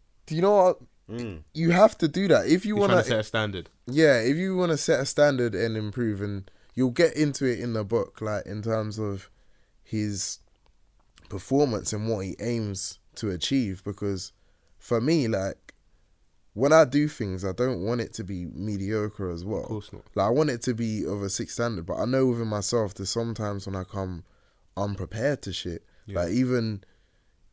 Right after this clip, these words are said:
Speaker 1: even for, like, my meeting earlier today, like, I was doing my research on the way there, and I was just thinking, "Shit, like, you are unprepared for this. Never let this happen again."
Speaker 2: Mm.
Speaker 1: 'Cause there might be one minor, like, detail that could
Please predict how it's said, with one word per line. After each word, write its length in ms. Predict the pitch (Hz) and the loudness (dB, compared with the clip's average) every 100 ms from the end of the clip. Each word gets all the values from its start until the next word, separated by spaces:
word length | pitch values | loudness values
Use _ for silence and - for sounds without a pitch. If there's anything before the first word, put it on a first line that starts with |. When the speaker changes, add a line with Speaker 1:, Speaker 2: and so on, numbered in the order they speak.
| _ | _
Speaker 1:
even 300 | 131 131 127 | 0 2 0
for, 120 | 113 | 0
like, 120 | 110 92 | -2 0
my 100 | 104 | -4
meeting 380 | 110 110 90 | -4 -6 -4
earlier 340 | 101 104 95 95 | -4 -4 -4 -6
today, 460 | - 82 113 90 | -8 -4 -2 -2
like, 400 | 87 85 78 - _ - | -4 -6 -8 -12 _ -6
I 80 | 104 | -4
was 140 | 113 - | -4 -2
doing 180 | 113 | -4
my 80 | 104 | -2
research 680 | 95 110 110 - 98 - - - | -4 -4 -4 -2 -4 -4 -8 -8
on 180 | 98 104 | -6 -4
the 60 | 98 | -4
way 200 | 92 85 | -4 -6
there, 220 | 80 110 95 | -4 -2 -2
and 80 | |
I 60 | 82 | -6
was 140 | 90 | -8
just 160 | 98 - | -10 -10
thinking, 320 | 95 87 87 | -10 -10 -10
"Shit, 280 | - 110 76 | -10 -10 -10
like, 200 | 85 85 _ _ _ _ _ | -10 -12 _ _ _ _ _
you 200 | 101 131 | -2 0
are 200 | 117 80 - _ - | 0 -6 -14 _ -10
unprepared 480 | 101 98 92 107 113 | -8 -6 -4 -4 -2
for 100 | 90 | -6
this. 240 | 82 - | -8 -8
Never 380 | 104 117 120 98 | -6 -4 -6 -6
let 240 | 101 117 - | -6 -6 -8
this 160 | 104 | -8
happen 260 | 107 104 98 | -8 -8 -10
again." 400 | 92 110 90 92 _ _ | -8 -6 -8 -10 _ _
Speaker 2:
Mm. 220 | 95 95 | -14 -8
Speaker 1:
'Cause 260 | 98 90 - _ _ - | -6 -6 -8 _ _ -8
there 100 | 104 | -2
might 180 | 110 107 | 0 0
be 120 | 107 | -2
one 380 | 98 92 113 120 | -4 -4 -2 -2
minor, 360 | 117 120 110 | 0 0 0
like, 240 | 101 92 - | -4 -6 -6
detail 520 | 110 135 - 80 78 | -6 -6 -6 -8 -8
that 220 | - 87 | -10 -12
could 260 | - 87 | -8 -10